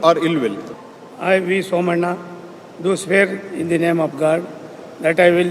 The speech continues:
Speaker 2: bear true faith and allegiance to the Constitution of India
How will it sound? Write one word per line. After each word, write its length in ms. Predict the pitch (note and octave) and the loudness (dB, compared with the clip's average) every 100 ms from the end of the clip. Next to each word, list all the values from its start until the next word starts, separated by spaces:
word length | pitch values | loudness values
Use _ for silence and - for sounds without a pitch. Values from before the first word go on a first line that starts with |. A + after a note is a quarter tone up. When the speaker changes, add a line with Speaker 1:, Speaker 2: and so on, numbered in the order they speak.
| E3 | 0
Speaker 2:
bear 360 | F3 F3+ F#3+ - - - - - | 2 2 0 -6 -14 -16 -16 -4
true 180 | F3+ F3 | 0 2
faith 340 | F3+ F3+ F3+ | 4 4 4
and 200 | F3+ E3 | 2 2
allegiance 540 | D3 E3+ E3 E3 E3+ - - - - | 0 -2 -2 0 -2 -6 -16 -18 -6
to 100 | E3 | -2
the 260 | D#3+ D#3+ D#3 | 2 2 0
Constitution 600 | - F3 F#3 F#3 D#3 E3+ | 0 0 0 -2 0 0
of 160 | D#3 D#3 | 0 0
India 400 | D#3 D#3 D3 | 2 4 4